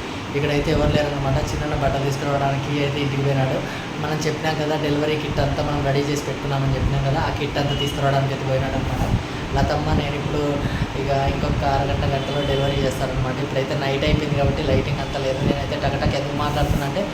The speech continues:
లతమ్మ కొంచెం టెన్షన్ పడుతుంది. నేను బాగా స్పీడ్ స్పీడ్గా మాట్లాడితే ఏం చేస్తానంటే కొంచెం లతమ్మ టెన్షన్ పడకుండా ఉంటుందని నేను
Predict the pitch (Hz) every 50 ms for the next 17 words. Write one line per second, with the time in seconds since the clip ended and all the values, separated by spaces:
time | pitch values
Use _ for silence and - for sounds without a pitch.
0 | - - - - - - 135 143 139 - 156 156 156 - 160 147 - 156 139 -
1 | 151 147 147 - - 175 160 156 147 135 - 139 135 151 202 - - - - -
2 | - - - 151 151 147 151 143 143 147 151 151 156 - - 160 156 - - -
3 | 165 165 160 160 160 156 151 151 - - 160 160 156 160 160 - - - - -
4 | - 160 156 156 - 202 - - - - - - - - - 175 170 170 - 165
5 | 156 151 151 - 170 160 165 160 147 160 151 147 - 175 160 156 151 151 151 156
6 | 156 151 147 143 151 151 147 147 147 156 151 156 147 156